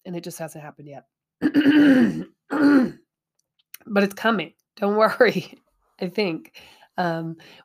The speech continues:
we'll, we'll get there. <clears throat> So first, we're gonna ground ourselves in our greatness. My great thing is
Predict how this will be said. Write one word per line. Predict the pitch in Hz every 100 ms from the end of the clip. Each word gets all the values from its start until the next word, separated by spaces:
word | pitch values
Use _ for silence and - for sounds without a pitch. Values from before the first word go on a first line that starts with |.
| -
we'll, | 185 202
we'll | 185 180
get | 185 180
there. | 165 139 - - - - - - _ _ _ _ _ _ _ _
<clears throat> | 311 302 302 269 233 175 -
So | - 240
first, | 214 233 226 -
we're | 208
gonna | 208 180
ground | 180 170
ourselves | 165 - 170 -
in |
our | 170
greatness. | - 226 220 214 196 - _ _ _ _ _ _ _ _ _ _ _ - -
My | - 180
great | 185 185
thing | - 165 160
is | 160 - 170 165 160 170 -